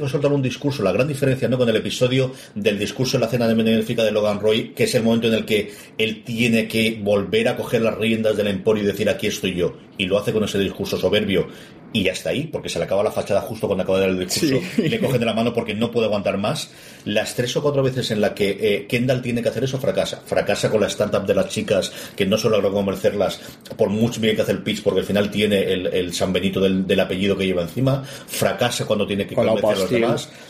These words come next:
Speaker 1: No, fracasa en todos y cada uno de los momentos, y fracasa cuando lo tiene todo al final, ¿no? Con, con su, mm, bueno, pues, eh, eh, problema con las drogas del que nos han pintado al principio de la temporada, que evidentemente, pues esto la pintó, la pistola de Chekhov, aquí en el caso,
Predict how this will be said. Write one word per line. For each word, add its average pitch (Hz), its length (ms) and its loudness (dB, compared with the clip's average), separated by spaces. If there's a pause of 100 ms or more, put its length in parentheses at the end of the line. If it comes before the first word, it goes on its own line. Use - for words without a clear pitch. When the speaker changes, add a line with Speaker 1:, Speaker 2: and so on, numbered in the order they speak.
(100)
Speaker 1:
No, 113 160 0
fracasa 107 360 0
en 131 120 -2
todos 147 280 2
y 139 40 -4
cada 123 120 4
uno 123 80 2
de 123 60 2
los 123 80 2
momentos, 160 460 0 (320)
y 117 120 2
fracasa 131 400 0
cuando 110 180 0
lo 98 100 2
tiene 117 200 -2
todo 113 160 4
al 107 60 0
final, 110 300 0
¿no? 120 80 0
Con, 98 220 0
con 95 320 0
su, 123 420 -2
mm, 95 440 -2
bueno, 107 180 0
pues, 95 240 2
eh, 90 340 2 (640)
eh, - 500 -2
problema 113 440 2
con 117 100 4
las 110 160 2
drogas 120 300 2
del 117 120 2
que - 80 -4
nos - 200 -4
han 101 120 0
pintado 98 300 2
al 101 120 0
principio 98 380 -2
de 98 80 4
la 98 120 2
temporada, 98 380 2
que 98 100 -2
evidentemente, 85 680 0 (180)
pues 95 120 -2
esto 95 160 2
la 196 80 2
pintó, 196 240 2
la 95 140 4
pistola 98 260 2
de 95 60 6
Chekhov, 101 360 0
aquí 92 120 0
en 95 60 2
el 95 60 -2
caso, 95 460 2